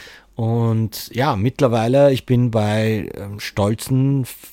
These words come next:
fünfundvierzigtausend Followern und ich hab mehrere Mil-,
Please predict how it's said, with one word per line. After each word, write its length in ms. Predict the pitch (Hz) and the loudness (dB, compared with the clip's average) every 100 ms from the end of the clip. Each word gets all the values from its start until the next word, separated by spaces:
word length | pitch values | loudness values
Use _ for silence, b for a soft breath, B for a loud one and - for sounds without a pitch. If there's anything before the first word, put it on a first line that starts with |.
| - | -4
fünfundvierzigtausend 1120 | 127 131 127 - - 127 - 104 107 117 120 - | 2 2 2 0 -2 -4 -2 0 0 0 -2 2
Followern 580 | 147 160 117 104 135 | 2 6 6 4 0
und 260 | - 107 110 | -2 -4 -4
ich 100 | - | -4
hab 100 | 92 | -4
mehrere 560 | 101 104 113 123 117 120 | -2 -2 -2 -4 -2 0
Mil-, 360 | 117 117 120 | 2 0 -2